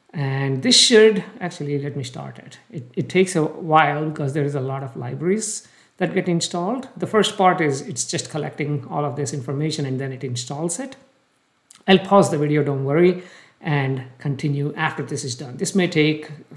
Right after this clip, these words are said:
three, four, five minutes depending on your, uh, internet connection.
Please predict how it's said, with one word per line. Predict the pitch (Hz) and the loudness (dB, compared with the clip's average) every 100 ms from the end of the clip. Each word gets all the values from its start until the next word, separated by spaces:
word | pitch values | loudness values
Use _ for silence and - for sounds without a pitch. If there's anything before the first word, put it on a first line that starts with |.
| - | -12
three, | 143 143 | -8 -8
four, | 151 139 | -6 -8
five | 131 139 135 | -4 -2 -2
minutes | 135 131 | -6 -8
depending | 143 139 135 135 | -10 -8 -8 -8
on | 131 127 131 - | -8 -10 -12 -14
your, | 226 135 131 123 - - | -12 -12 -10 -12 -14 -18
uh, | 131 123 - | -20 -16 -12
internet | 123 135 120 | -8 -8 -8
connection. | 123 123 123 - | -12 -10 -10 -12